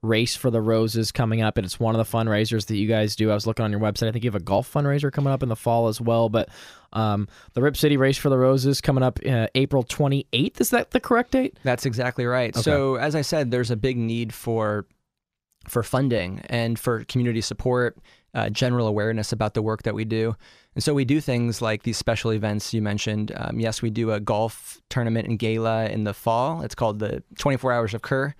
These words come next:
Speaker 2: events. Uh, really fantastic. Uh, another great way to get involved. But coming up here in a few weeks is the Rip City Race for the Roses. And as you can imagine from the name, it's a partnership with the Portland Trailblazers.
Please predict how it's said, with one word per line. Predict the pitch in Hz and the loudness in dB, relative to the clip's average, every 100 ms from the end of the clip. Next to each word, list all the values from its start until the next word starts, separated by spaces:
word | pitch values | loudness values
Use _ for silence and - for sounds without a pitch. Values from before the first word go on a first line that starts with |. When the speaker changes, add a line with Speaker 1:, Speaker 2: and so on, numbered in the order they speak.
| - _ _ | -20 _ _
Speaker 2:
events. | 139 135 151 151 - | -2 0 0 -2 -4
Uh, | 107 104 | -6 -2
really | 120 120 | 0 0
fantastic. | - 113 117 117 - 123 117 | 0 -2 0 -2 -2 -4 -2
Uh, | 110 | -4
another | - 110 107 110 110 - - | -2 -4 -2 -2 -2 -4 -4
great | 117 110 | -4 -2
way | 113 | 0
to | |
get | 113 110 | -2 0
involved. | 113 127 139 - - - _ | 0 0 -2 -10 -20 -20 _
But | - | -4
coming | 170 185 | -2 0
up | 190 | 0
here | 190 | 0
in | 175 | 0
a | |
few | - 165 | 0 0
weeks | 180 175 - - - - - | 2 2 -2 -6 -8 -20 -6
is | 139 135 127 | 0 0 0
the | 117 117 | 0 2
Rip | 139 - | 0 -2
City | - 151 123 | -2 0 0
Race | 127 135 | 0 -2
for | - | -2
the | 117 | -2
Roses. | 110 127 101 104 104 - _ _ _ _ | 0 0 -2 -4 -8 -12 _ _ _ _
And | 117 | -4
as | 120 127 | -2 0
you | 123 | -2
can | - 117 110 107 | -2 0 0 -2
imagine | 107 104 113 131 123 | -2 -2 -2 -2 -2
from | 123 | -2
the | 107 | -2
name, | 104 104 135 139 | 0 0 0 -2
it's | - | -2
a | 107 | -4
partnership | - 131 127 120 120 | -2 -2 -2 -4 -4
with | 104 | -4
the | - | -6
Portland | - 120 107 104 | -4 -4 -4 -4
Trailblazers. | 110 104 120 123 151 165 - | -2 0 -2 -2 -2 -4 -6